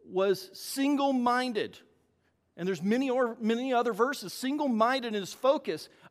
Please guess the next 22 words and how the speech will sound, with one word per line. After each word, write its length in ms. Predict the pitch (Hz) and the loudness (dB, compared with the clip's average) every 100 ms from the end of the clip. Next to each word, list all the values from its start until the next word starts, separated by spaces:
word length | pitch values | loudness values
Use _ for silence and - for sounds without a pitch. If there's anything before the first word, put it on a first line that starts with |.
| - | -6
"I'm 720 | 202 247 269 277 240 - 151 | 0 2 2 0 -4 -8 -10
going 640 | - 262 254 226 226 226 214 - | 4 6 6 4 -2 -6 -10 -12
to 640 | - 285 240 214 214 180 | -6 -4 -2 -4 -6 -10
Jerusalem." 840 | 180 240 269 277 262 226 156 95 - _ _ _ _ _ _ _ _ _ _ - | -8 -4 -2 -2 -2 0 0 -4 -14 _ _ _ _ _ _ _ _ _ _ -4
And 120 | 226 | -2
the 60 | 226 | 0
reality 600 | 240 233 254 311 262 240 | 0 2 6 6 4 0
is 160 | 208 277 | -6 -2
this, 420 | 330 285 - - 226 | 2 2 0 -10 -6
as 140 | 233 240 | -2 0
he 80 | 226 | 0
went 240 | 269 - | -2 -4
through 160 | 254 240 | -8 -8
small 400 | - 254 269 262 | -4 0 0 0
towns 420 | 254 254 269 220 | -2 0 -2 -2
and 100 | 233 | -4
he 60 | |
walked 480 | 220 226 247 254 247 | 0 2 4 4 0
in 100 | 190 | -4
villages 460 | 170 262 254 262 220 | 0 2 0 -4 -6
and 140 | 220 | -6
people, 400 | 233 262 285 269 | -2 0 2 0